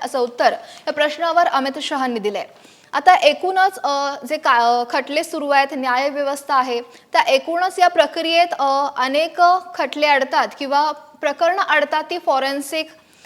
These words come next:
अ, फॉरेन्सिक लॅबोरेटरीच्या अभावी याच्या संदर्भात देखील विचारलं गेलंय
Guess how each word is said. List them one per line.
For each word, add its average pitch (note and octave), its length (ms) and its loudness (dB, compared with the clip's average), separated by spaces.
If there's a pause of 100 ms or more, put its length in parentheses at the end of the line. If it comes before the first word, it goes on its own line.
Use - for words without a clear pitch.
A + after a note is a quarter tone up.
(220)
अ, C4 340 4
फॉरेन्सिक D#4 480 0
लॅबोरेटरीच्या C4+ 680 0
अभावी G#3+ 320 -4
याच्या A3+ 280 -2
संदर्भात D#4+ 460 0
देखील D4+ 320 -2
विचारलं C4 480 0
गेलंय A3+ 220 -2